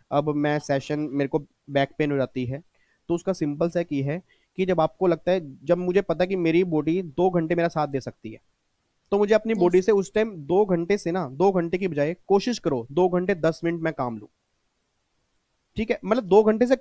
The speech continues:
Speaker 1: कम काम ना लूँ, क्योंकि होगा क्या, अगर आप थोड़ा सा, मैं ये नहीं कह रहा, मुझे नहीं पता डॉक्टर ने क्या consult किया उनकी consultation के साथ, but अगर थोड़ा सा एक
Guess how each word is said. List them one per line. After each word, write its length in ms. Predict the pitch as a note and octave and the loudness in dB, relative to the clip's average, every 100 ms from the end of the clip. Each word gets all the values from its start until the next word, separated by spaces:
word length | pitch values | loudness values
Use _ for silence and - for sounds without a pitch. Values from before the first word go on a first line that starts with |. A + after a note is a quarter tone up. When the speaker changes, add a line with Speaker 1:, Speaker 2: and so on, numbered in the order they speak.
| - | 2
Speaker 1:
कम 200 | A3 C4 | 2 2
काम 280 | A#3 G3+ G#3 | 0 0 0
ना 160 | A#3 | 0
लूँ, 200 | A3+ D3+ | 0 -2
क्योंकि 260 | A#2+ G#3+ A3+ | -4 -4 0
होगा 260 | F#3+ F#3 A3 | 2 4 2
क्या, 200 | G#3+ A#3+ | 2 -2
अगर 380 | - E3 F#3+ | 0 -2 2
आप 200 | A3 A3 - | 2 2 -8
थोड़ा 320 | - A3 B3 C4 | -4 2 2 2
सा, 220 | D#3+ A2 - F#3 | 0 -4 -8 -4
मैं 80 | |
ये 120 | D3+ F3 | -2 -2
नहीं 120 | A3 | 0
कह 100 | F3+ | 0
रहा, 120 | F#3 | 0
मुझे 140 | E3+ | 0
नहीं 80 | G3+ | 0
पता 120 | G#3 | 0
डॉक्टर 280 | G3+ E3+ - | 0 -2 -2
ने 100 | F3 | -4
क्या 140 | F3+ D#3+ | 0 0
consult 480 | E3 D#3+ D#3 E3 E3 | 0 -2 -2 -2 -2
किया 260 | C#3 D3+ - | -4 -4 -2
उनकी 280 | G3 G3+ B3 | -4 -2 -4
consultation 580 | A3 F3 F3 F3+ F3 F#3 | 0 0 0 -2 -4 -4
के 60 | F3+ | -4
साथ, 200 | A#2+ G2+ _ _ _ _ _ | -6 -10 _ _ _ _ _
but 160 | D#3 F#3 | 0 2
अगर 200 | G#3+ B3+ | 2 -2
थोड़ा 680 | - _ - F3+ G#3+ A#3+ | -6 _ -2 2 4 4
सा 420 | B3 - D#3 D#3+ F#3 _ _ - | 2 0 -2 -2 -6 _ _ -2
एक 220 | G3+ A#3+ | 0 0